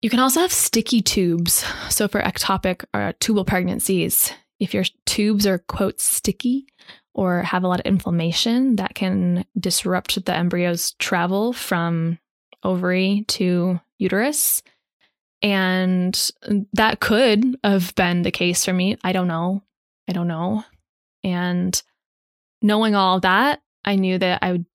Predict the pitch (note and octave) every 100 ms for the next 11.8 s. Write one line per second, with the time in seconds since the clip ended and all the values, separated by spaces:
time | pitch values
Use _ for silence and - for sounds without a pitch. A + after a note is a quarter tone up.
0 | _ - F#3 - F#3+ F#3 F3 E3+ E3+ E3
1 | E3 E3 F3 G3+ D#4 - - - - -
2 | _ _ F3 F3 F3 F3 F3 F3+ F#3 -
3 | F#3+ F#3+ F#3+ F3+ F#3 F3 F3+ - _ _
4 | _ _ - - A3+ A3+ C#4+ E4 E4 C#4
5 | B3 A3 A3 A3+ - B3+ A3 G3+ A3 G#3
6 | G3+ F#3 F#3 - A3 G#3 G3 F#3 F3+ F3+
7 | F3 F3+ F3+ F3 F3+ - B3+ C#4 A#3+ A3
8 | G3+ G3 G3+ G3 F#3 E3 - - C4 A3
9 | F#3+ F3 D#3 G3+ - - - - _ -
10 | G3+ F3 E3+ - F#3+ F3 D#3+ D#3 D#3+ -
11 | - G#2+ - - - - -